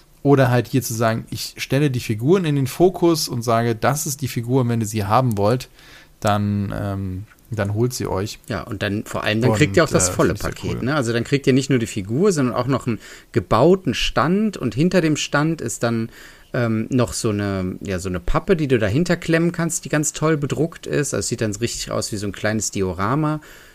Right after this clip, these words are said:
Speaker 2: Du kriegst noch so Karten dazu, die, ähm, die Charaktere noch mal zeigen als Zeichnung. Ja, und wie gesagt, dieses Buch,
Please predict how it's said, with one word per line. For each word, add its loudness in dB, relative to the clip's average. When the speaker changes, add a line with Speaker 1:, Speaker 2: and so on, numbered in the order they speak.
Speaker 2:
Du 0
kriegst 0
noch 2
so 0
Karten 2
dazu, 2
die, 4
ähm, -2
die -4
Charaktere 0
noch 0
mal 0
zeigen 0
als -6
Zeichnung. 0
Ja, 2
und 0
wie -2
gesagt, 2
dieses 0
Buch, 2